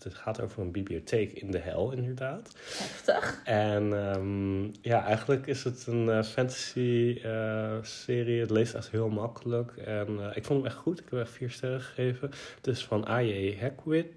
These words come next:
Speaker 1: En, ehm, eigenlijk gaat het dan over de Librarian of Hell. Ehm, en die, eh, moet op zoek naar een, eh, gevaarlijk boek, de Duivelse Bijbel. Want, eh, die kan gebruikt worden in de strijd tussen de hemel en de hel.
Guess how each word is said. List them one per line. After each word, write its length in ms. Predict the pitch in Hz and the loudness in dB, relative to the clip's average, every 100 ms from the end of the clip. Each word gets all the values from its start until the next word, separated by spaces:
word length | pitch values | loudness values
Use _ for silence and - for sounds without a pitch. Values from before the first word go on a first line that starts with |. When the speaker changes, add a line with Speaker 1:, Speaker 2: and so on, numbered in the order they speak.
| - - - - - _ | -16 -14 -14 -16 -20 _
Speaker 1:
En, 520 | - 113 110 110 110 - | -4 -2 0 -2 -4 -4
ehm, 760 | 101 104 98 98 98 98 101 101 - | -4 -2 -2 0 0 0 -2 -4 -4
eigenlijk 560 | - 113 123 113 110 - - | 0 0 2 0 -2 -14 -16
gaat 240 | - - 117 | -6 0 0
het 100 | 113 | 2
dan 180 | 104 107 | 0 2
over 340 | 101 - 107 | 0 2 0
de 100 | 101 | 4
Librarian 600 | 101 98 104 107 104 90 | 6 8 8 8 8 4
of 120 | 87 - | 0 0
Hell. 300 | 92 110 147 - - _ - | 2 2 0 -8 -20 _ -10
Ehm, 540 | 101 95 92 92 90 90 - | -8 -8 -8 -8 -8 -8 -12
en 200 | - 95 | -6 -4
die, 360 | 90 95 90 87 | -4 -6 -4 -4
eh, 160 | 85 82 82 - - | -2 -4 -6 -12 -6
moet 240 | 101 95 | -6 -6
op 140 | - - | -10 -8
zoek 200 | 127 131 | -6 -4
naar 280 | 101 98 | -2 -2
een, 260 | 92 90 90 | -2 -2 -2
eh, 220 | 87 85 87 | -2 -4 -6
gevaarlijk 640 | - 117 - 120 107 90 | -10 -4 4 4 4 0
boek, 340 | - 131 135 - - | -2 -2 -2 -12 -12
de 160 | - 87 | -8 -2
Duivelse 840 | 95 110 113 120 - - 90 85 | 2 2 0 -8 -8 -2 -2 -2
Bijbel. 480 | - 104 120 113 151 - - - - - - | 2 4 4 2 0 -2 -14 -16 -18 -20 -20
Want, 340 | - 104 95 - | -14 -12 -10 -2
eh, 220 | 101 95 | 0 0
die 80 | 95 | -2
kan 160 | 95 101 | -6 -8
gebruikt 320 | - 92 92 | -4 -4 -4
worden 180 | 104 90 | -8 -8
in 60 | |
de 60 | 92 | -10
strijd 320 | - - - | -10 -10 -10
tussen 200 | - - | -10 -12
de 60 | 90 | -8
hemel 320 | 90 90 92 | -8 -6 -8
en 60 | 87 | -8
de 60 | |
hel. 480 | 87 92 82 95 - | -8 -4 -4 -4 -6